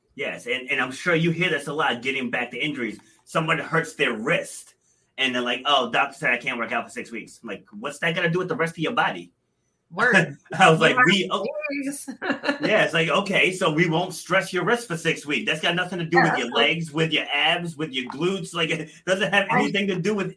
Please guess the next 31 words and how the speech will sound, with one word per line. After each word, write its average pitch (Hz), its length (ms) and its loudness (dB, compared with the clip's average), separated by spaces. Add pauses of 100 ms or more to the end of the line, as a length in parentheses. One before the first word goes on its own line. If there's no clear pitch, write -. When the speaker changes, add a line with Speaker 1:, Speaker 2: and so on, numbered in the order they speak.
Speaker 1:
any 208 240 2
of 196 60 0
that - 140 4
other 311 180 2
stuff." 640 360 -2
Speaker 2:
<laughs> - 60 8
I'm 370 360 2
literally 330 400 4
like, 247 180 2 (540)
"Cool, 349 460 4
so - 160 -4
you 180 180 -6
can't 233 320 -2
plank 214 240 -6
on 185 160 -4
your 196 140 -2
hands." - 640 -14 (160)
Speaker 1:
Yes, 139 480 -2
<laughs> 170 120 -2
exactly. 160 1040 0 (360)
Yeah, 156 240 0 (120)
I - 40 -4
had 175 180 0
a 160 60 0
woman 160 340 -4
had, 147 300 -4
uh, 139 220 -2
she 151 120 -10
had 151 340 -6
knee 175 240 -4
surgery. 110 640 -8